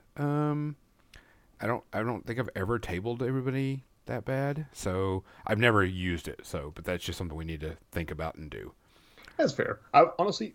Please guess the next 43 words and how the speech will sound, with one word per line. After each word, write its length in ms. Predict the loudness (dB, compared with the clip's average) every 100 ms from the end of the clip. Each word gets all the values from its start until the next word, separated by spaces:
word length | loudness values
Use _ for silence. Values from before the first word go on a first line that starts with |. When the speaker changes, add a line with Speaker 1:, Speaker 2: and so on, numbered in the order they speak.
| -2
Speaker 2:
as 180 | 0
someone 200 | 2 4
who's 320 | 6 4 2 -8 -12 0
so 220 | 6 8
far 280 | 10 10 10
only 200 | 8 6
played 300 | 6 4 2
skirmish 400 | 0 2 2 0
or 40 |
modified 360 | 0 2 2 2
skirmish, 340 | 2 4 2 4
I 60 |
don't 140 | 2 4
think 120 | 6
I've 120 | 4 4
ever 300 | 2 6 4
used 500 | 2 -2 -2 -2 -4
it. 260 | -6 -6 -10 -14 _
Speaker 1:
Yeah. 220 | -8 -8 -2 4
Speaker 2:
It's, 140 | 6
it's, 220 | 6 4 0
it's 140 | 4 8
optional 320 | 8 6 2
for 120 | 0
skirmish 380 | 0 2 2 0
and 80 | -2
all 100 | 0
that. 240 | 0 -2 -6 -20 _ _ _ _ _
But 120 | 10
it, 220 | 10 10 6 _ _ _ _ 0
in 120 | 4
a 60 | 4
game 300 | 6 6 6
with 180 | 4 6
this 340 | 4 4 -6 -8 0
degree 380 | 0 2 2 2
of 80 | 2
lethality, 580 | -2 4 6 6 6 2
it 80 | 4
never 240 | 4 4
seemed 300 | 2 0 2
like 180 | 2 4
a, 140 | 2